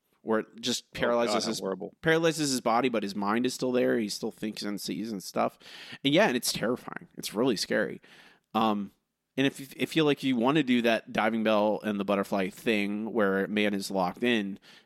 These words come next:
Speaker 1: but he can't do anything, you have put him in a situation where he's powerless, obviously, but make horrible things happen. Maybe not even to him, but his,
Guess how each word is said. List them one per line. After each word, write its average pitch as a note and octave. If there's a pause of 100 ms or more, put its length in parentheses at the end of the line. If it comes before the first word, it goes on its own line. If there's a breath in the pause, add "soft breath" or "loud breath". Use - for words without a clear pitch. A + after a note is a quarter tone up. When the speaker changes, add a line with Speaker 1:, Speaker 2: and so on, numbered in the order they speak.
Speaker 1:
but G#2+
he -
can't G2+
do D3+
anything, G#2
you A2
have A#2
put B2
him A#2+
in A2
a G#2
situation G#2+
where F2+
he's F#2
powerless, G2 (280 loud breath)
obviously, F2+ (180)
but -
make G2 (160)
horrible A2
things D3
happen. - (420 soft breath)
Maybe B2
not D3
even C#3
to C#3
him, D3
but F#2 (220)
his, A2